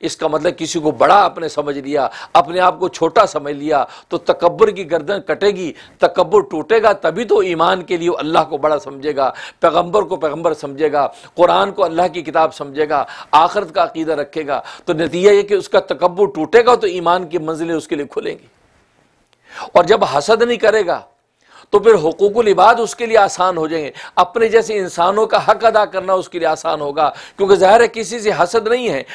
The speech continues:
तो नतीजा है कि उसके हक को पूरा करेगा। ये नहीं सोचेगा उसका हक उसको देने में वो खुशहाल हो जाएगा,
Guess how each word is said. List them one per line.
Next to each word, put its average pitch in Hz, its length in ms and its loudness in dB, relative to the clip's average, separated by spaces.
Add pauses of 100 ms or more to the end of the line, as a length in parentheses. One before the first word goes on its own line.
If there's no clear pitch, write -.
(120)
तो 196 60 0
नतीजा 202 320 2
है 208 80 4
कि 170 80 -4
उसके 190 220 -4
हक - 220 0
को 190 120 -2
पूरा 165 260 -2
करेगा। 156 460 0 (260)
ये 170 220 4
नहीं 247 120 0
सोचेगा 214 460 2
उसका 208 300 2
हक 190 220 0
उसको 208 280 -2
देने 202 280 0
में 220 200 -2 (240)
वो 202 140 6
खुशहाल 196 440 2
हो 214 120 2
जाएगा, 170 440 -2